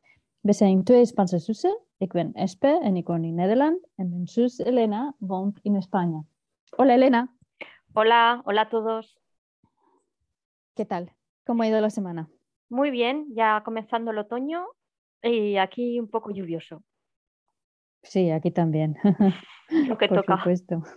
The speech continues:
Speaker 1: <laughs> Sí.
Speaker 2: Estaba pensando el otro día, tú cuando quieres comprar algún producto, eh, de España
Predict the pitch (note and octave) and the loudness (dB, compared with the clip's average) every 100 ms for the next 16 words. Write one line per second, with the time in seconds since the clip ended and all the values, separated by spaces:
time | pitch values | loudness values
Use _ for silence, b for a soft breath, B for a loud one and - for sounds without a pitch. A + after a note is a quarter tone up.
0 | - - B3 A#3 - A3 - A3+ - - | -14 -10 0 0 2 0 2 0 2 0
1 | F#3+ _ _ - - - - _ B B | 0 _ _ -8 -8 -8 -12 _ B B
2 | B - B3+ C#4 F#4 F#4+ G4+ F4+ F#4 E4+ | B -4 2 6 6 6 2 4 4 6
3 | D#4+ C4 B3 G3 F#3 D#3+ - C4 F4+ G4+ | 4 2 0 2 2 2 0 -2 -2 -2
4 | - D4 C4 A#3 G#3+ G3+ G3 C4 E4 - | -2 -2 -2 -6 -6 -8 -6 -6 -6 -8
5 | D#4+ D4+ D4 C#4+ C#4 C#4 C4+ C4 A#3+ B3 | -10 -6 0 2 2 0 0 -4 -4 -10
6 | A#3+ A#3 A3 _ - G3+ F#3 G3 A#3+ _ | -8 -10 -10 _ -14 -10 -10 -14 -20 _
7 | _ _ _ _ - F#3 E3+ E3+ D#3+ F#3 | _ _ _ _ -14 -12 -10 -12 -14 -18
8 | - F3 E3+ E3+ E3+ F3 F3+ - F#3 A3 | -16 -14 -14 -16 -16 -16 -18 -4 -2 0
9 | E4+ | -2